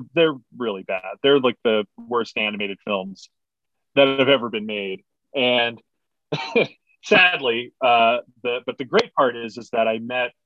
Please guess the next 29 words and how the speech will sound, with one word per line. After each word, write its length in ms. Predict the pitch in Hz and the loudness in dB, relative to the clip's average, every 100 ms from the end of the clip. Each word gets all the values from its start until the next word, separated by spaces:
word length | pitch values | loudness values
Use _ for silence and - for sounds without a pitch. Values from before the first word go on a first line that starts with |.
| - | -10
all 200 | 117 117 | -4 -4
my 160 | 117 107 - | -4 -8 -12
compatriots 680 | - 143 131 135 117 113 - | -2 0 0 -2 -4 -4 -8
at 100 | - | -8
Six 220 | - - | -6 -4
Point 200 | - 110 | -2 0
Harness, 380 | 117 113 110 - | 2 2 0 -2
and 120 | 107 | -4
we 120 | 110 - | -4 -4
kind 200 | 120 120 | -4 -4
of, 80 | 104 _ _ _ _ | -6 _ _ _ _
you 120 | - 107 | -6 -2
know, 100 | 104 | -2
realized 800 | 104 120 131 120 110 107 104 - | 0 2 4 6 4 2 -4 -10
that 80 | |
we 180 | 104 113 | -8 -8
had 460 | 113 110 104 104 104 _ _ - | 0 2 4 2 -2 _ _ -10
a, 80 | 107 - | -10 -4
a, 120 | 120 113 - _ _ | -2 -2 -6 _ _
a 60 | 131 | -4
winning 360 | 110 143 143 117 | 2 4 2 2
formula 560 | 143 143 147 120 113 - | 2 2 2 0 0 -4
for 100 | 113 | -8
making 320 | 113 123 117 | -6 -10 -8
cartoons 580 | 104 107 - 151 135 113 | -4 -4 -2 -2 -2 -2
on 180 | 107 104 | -2 -2
our 100 | 104 | -6
computers 640 | - 101 156 135 101 98 | -10 -4 0 2 2 -2
with 140 | - | -6